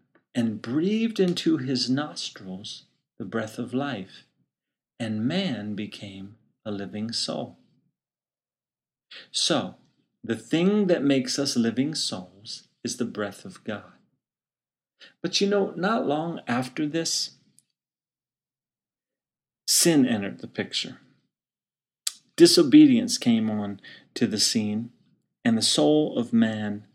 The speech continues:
died. Man was separated from fellowship with God at that point because of sin. Years and years later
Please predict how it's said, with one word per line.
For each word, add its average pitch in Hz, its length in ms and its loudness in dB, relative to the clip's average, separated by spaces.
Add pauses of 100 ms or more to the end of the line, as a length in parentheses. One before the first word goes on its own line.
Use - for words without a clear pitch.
(420)
died. 101 560 -8 (1300)
Man 143 400 6
was 139 220 4
separated 117 720 0
from 107 220 -2
fellowship 117 720 0 (320)
with 107 300 -6
God 104 480 0 (200)
at 101 200 -8
that 104 280 -6
point - 440 -6 (800)
because 110 560 -2
of - 240 -8
sin. 101 540 -2 (1900)
Years 170 580 8
and 123 220 8
years 147 480 2
later 123 640 -2